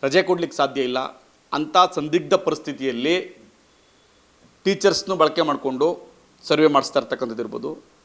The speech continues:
ಮತ್ತು ಈಗ ನಾನು ವಕೀಲರಾಗಿ ಎಕ್ಸೈಸ್ ಡಿಪಾರ್ಟ್ಮೆಂಟ್ಗೆ ಒಂದು ಅರ್ಜಿ ಕೊಡೋಕ್ಕೆ ಅಂತ ಹೋದೆ. ಎಕ್ಸೈಸ್ ಡಿಪಾರ್ಟ್ಮೆಂಟಲ್ಲಿ ಯಾರೂ ಇಲ್ಲ. ಕೇಳಿದ್ರೆ ಎಲ್ಲ, "ಸರ್, ಸರ್ವೆಗೆ ಹಾಕಿದ್ದೀವಿ" ಅಂತಾರೆ. ಎಕ್ಸೈಸ್ ಕಮಿಷನರ್ ಆಫೀಸ್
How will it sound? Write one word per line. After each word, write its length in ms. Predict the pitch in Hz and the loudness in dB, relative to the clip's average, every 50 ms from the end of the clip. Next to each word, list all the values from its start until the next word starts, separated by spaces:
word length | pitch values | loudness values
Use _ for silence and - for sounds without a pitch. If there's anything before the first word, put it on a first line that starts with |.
| _ _ | _ _
ಮತ್ತು 180 | - 170 - 175 | -6 -2 0 0
ಈಗ 200 | 165 190 185 170 | 0 2 2 4
ನಾನು 520 | 151 - 180 202 185 151 120 107 - - - _ _ _ _ _ _ _ _ _ _ _ _ _ _ _ - | 4 6 6 6 4 0 -2 -6 -10 -18 -20 _ _ _ _ _ _ _ _ _ _ _ _ _ _ _ -2
ವಕೀಲರಾಗಿ 1000 | 127 143 - - 226 226 208 180 160 135 120 98 98 110 - - - - - _ _ _ _ _ _ _ _ _ _ | 0 0 2 4 4 4 6 6 4 4 2 0 -6 -12 -14 -16 -18 -20 -20 _ _ _ _ _ _ _ _ _ _
ಎಕ್ಸೈಸ್ 340 | 139 156 - - 269 262 254 | 0 0 2 6 6 4 6
ಡಿಪಾರ್ಟ್ಮೆಂಟ್ಗೆ 960 | 214 208 202 196 180 170 - 170 156 143 139 - 170 175 165 147 135 123 120 | 4 -2 0 0 0 0 0 -6 -10 -10 -10 -8 -6 -6 -4 -4 -4 -4 -6
ಒಂದು 180 | 120 131 139 139 | -6 -2 -2 -2
ಅರ್ಜಿ 220 | 139 139 156 190 | -2 -2 -6 -4
ಕೊಡೋಕ್ಕೆ 280 | - 165 151 135 123 135 | -2 -2 -2 -2 -4 -6
ಅಂತ 140 | 113 - | -8 -8
ಹೋದೆ. 380 | - - - - - - - _ _ - - _ _ _ _ - - _ _ _ - - _ _ _ | -10 -12 -12 -14 -14 -16 -16 _ _ -20 -20 _ _ _ _ -20 -20 _ _ _ -20 -20 _ _ _
ಎಕ್ಸೈಸ್ 360 | 147 165 - - 262 269 269 | 0 0 2 6 6 6 6
ಡಿಪಾರ್ಟ್ಮೆಂಟಲ್ಲಿ 600 | 254 254 202 254 254 254 240 262 262 262 247 220 | 6 2 4 6 6 6 4 0 -2 -2 0 4
ಯಾರೂ 300 | 196 208 240 320 370 349 | 6 6 6 6 6 2
ಇಲ್ಲ. 380 | 330 285 196 - - - - - _ _ _ _ - - _ | 2 0 -2 -4 -6 -10 -18 -20 _ _ _ _ -20 -20 _
ಕೇಳಿದ್ರೆ 520 | - 254 302 339 339 330 311 277 240 202 196 220 269 285 262 233 - - - - _ _ _ _ _ _ _ _ _ | 4 6 8 8 8 6 4 4 2 2 2 2 2 2 0 -2 -4 -8 -14 -20 _ _ _ _ _ _ _ _ _
ಎಲ್ಲ, 260 | - 175 208 277 320 320 302 269 247 233 220 214 202 202 196 190 185 180 180 175 170 165 165 | 2 4 4 6 6 6 8 8 8 8 8 8 6 4 4 4 2 2 2 0 0 -2 -2
"ಸರ್, 220 | - - 269 226 | 0 0 0 2
ಸರ್ವೆಗೆ 320 | - 226 233 277 302 294 277 | 4 4 6 6 6 6 6
ಹಾಕಿದ್ದೀವಿ" 340 | 269 - 240 220 226 214 | 2 0 -2 -4 -4 -6
ಅಂತಾರೆ. 440 | 202 170 180 156 139 117 - - - _ _ _ _ _ - | -4 -4 -4 -6 -6 -6 -8 -14 -20 _ _ _ _ _ -2
ಎಕ್ಸೈಸ್ 540 | 170 175 175 - - - 269 277 277 - - | 0 0 0 -4 2 6 6 6 6 4 0
ಕಮಿಷನರ್ 460 | 233 240 247 277 240 - 247 262 233 | 0 0 0 0 -2 -2 0 2 4
ಆಫೀಸ್ 440 | 226 220 220 202 - - - - | 4 4 2 -4 -6 -8 -12 -16